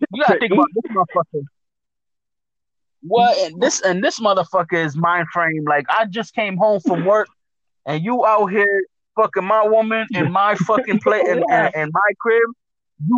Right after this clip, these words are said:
Speaker 1: know that, you know he coming up to, to kill something. He
Speaker 2: And you
Speaker 1: coming up to
Speaker 2: know, if a
Speaker 1: strangle
Speaker 2: bitch,
Speaker 1: somebody.
Speaker 2: if a
Speaker 1: He not
Speaker 2: bitch is rushing you out the house, that means her man is certifiable.
Speaker 1: What? That
Speaker 2: Insane.
Speaker 1: means, yo, what?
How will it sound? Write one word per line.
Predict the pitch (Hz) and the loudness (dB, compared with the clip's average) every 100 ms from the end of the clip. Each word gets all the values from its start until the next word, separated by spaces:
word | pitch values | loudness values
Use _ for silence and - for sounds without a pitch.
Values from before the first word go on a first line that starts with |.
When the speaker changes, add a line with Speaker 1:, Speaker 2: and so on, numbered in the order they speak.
| 214 | 0
Speaker 1:
know | 202 285 285 269 226 | 2 4 4 4 2
that, | |
you | 240 294 | 0 -2
know | 254 285 294 | 0 2 2
he | 254 247 | 2 0
coming | 254 208 196 | -2 -2 0
up | 180 156 | 0 -2
to, | 165 147 - | -4 -6 -4
to | 151 - | -6 -4
kill | 202 190 | -2 -2
something. | - 151 127 127 | 0 -2 -2 -4
He | 196 | 0
Speaker 2:
And | 269 | 2
you | |
Speaker 1:
coming | 302 311 | 4 4
up | 294 294 | 4 2
to | |
Speaker 2:
know, | 269 | 0
if | |
a | - | -2
Speaker 1:
strangle | 220 247 208 | 0 0 0
Speaker 2:
bitch, | 170 | 0
Speaker 1:
somebody. | 175 160 151 233 | 0 -2 0 2
Speaker 2:
if | 240 | 2
a | |
Speaker 1:
He | 202 | 2
not | 247 285 | 2 2
Speaker 2:
bitch | 294 208 | 2 2
is | 175 | 2
rushing | 233 - 208 214 | 0 0 0 2
you | 208 | 2
out | 185 208 202 | 2 0 0
the | 170 | 2
house, | 196 214 285 - | 2 0 -2 -2
that | 185 | 0
means | 185 175 | 0 0
her | 190 | 0
man | 165 180 180 | 2 2 2
is | 165 156 - _ _ _ | 0 -2 -4 _ _ _
certifiable. | 226 196 190 - 175 156 147 151 143 - _ | 0 2 0 0 0 0 0 0 0 -4 _
Speaker 1:
What? | - - 740 762 | 2 6 6 4
That | 202 | 4
Speaker 2:
Insane. | 339 339 | 4 4
Speaker 1:
means, | - | 2
yo, | - 294 302 294 262 | 2 4 6 6 6
what? | 285 | 6